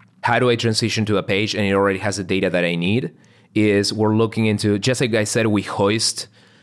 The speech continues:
the data requirements of a page so that we can preload it even with just H T M L.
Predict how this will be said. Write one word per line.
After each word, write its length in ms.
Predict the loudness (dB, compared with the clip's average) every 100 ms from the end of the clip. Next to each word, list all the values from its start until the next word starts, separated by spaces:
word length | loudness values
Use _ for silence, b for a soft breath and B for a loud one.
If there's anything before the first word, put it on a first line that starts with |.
| b b
the 320 | -2 0 0 0
data 280 | 0 0
requirements 520 | 0 0 0 0 -2 -4
of 80 |
a 80 | -6
page 520 | -2 -2 -2 -4 -8 -4
so 180 | 0 2
that 140 | 2
we 120 | 2
can 160 | 0 -2
preload 400 | -2 0 2 2
it 140 | -2 -2
even 340 | -2 0 0
with 160 | 0 0
just 400 | -2 0 -2 -4
H 220 | -4 -4
T 100 | -4
M 120 | -2
L. 340 | -2 -2 -6